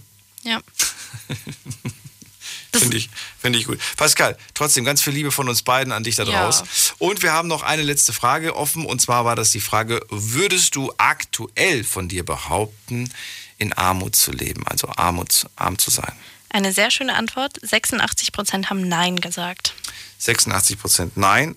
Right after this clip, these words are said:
Speaker 2: aber auch da muss man sagen, dass, äh, ja, die anderen restlichen vierzehn Prozent haben mit Ja geantwortet. Und das ist schon bei einer Zahl von,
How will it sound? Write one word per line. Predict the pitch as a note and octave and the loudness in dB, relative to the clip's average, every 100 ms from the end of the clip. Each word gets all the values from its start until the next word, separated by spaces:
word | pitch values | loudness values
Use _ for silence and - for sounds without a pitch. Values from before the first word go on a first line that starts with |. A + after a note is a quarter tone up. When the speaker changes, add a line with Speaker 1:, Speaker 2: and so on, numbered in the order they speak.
| - | -4
Speaker 2:
aber | G2 G#2 B2 - | 0 2 2 -2
auch | F#2 | -2
da | - G2 A#2 | 0 2 2
muss | A#2 G#2 | 0 -4
man | G#2 F#2+ | -2 -2
sagen, | F#2 F#2 G#2+ B2+ C3+ _ _ _ _ | 0 -2 -2 -6 -10 _ _ _ _
dass, | G2 F#2+ - - | 0 2 2 2
äh, | F#2+ F#2 F2+ F#2 | -2 -2 -2 -2
ja, | F#2 - - | -2 -4 -2
die | - | 0
anderen | A2 A#2+ C3+ C#3+ | 0 0 -2 -2
restlichen | A2 - A#2+ G#2+ | 0 0 0 -6
vierzehn | G#2 G#2+ - G#2+ | -4 -2 -2 -2
Prozent | G#2+ - G2 | -2 0 0
haben | G2 | 0
mit | F2+ | 0
Ja | A2 A#2+ | 4 4
geantwortet. | C3+ F2+ F2+ - G2 G2 | 4 -2 -4 -4 -6 -4
Und | G2+ | -2
das | G2 | 2
ist | - | 2
schon | A#2 G#2+ G#2 - - - - | 2 0 -4 -8 -8 -8 -2
bei | G#2+ - | 2 2
einer | G#2 G2+ F#2+ - | 2 2 2 2
Zahl | - G#2 C3 | 4 6 4
von, | C#3+ - B2 D3 F#3+ G#3+ | 0 0 0 0 -4 -8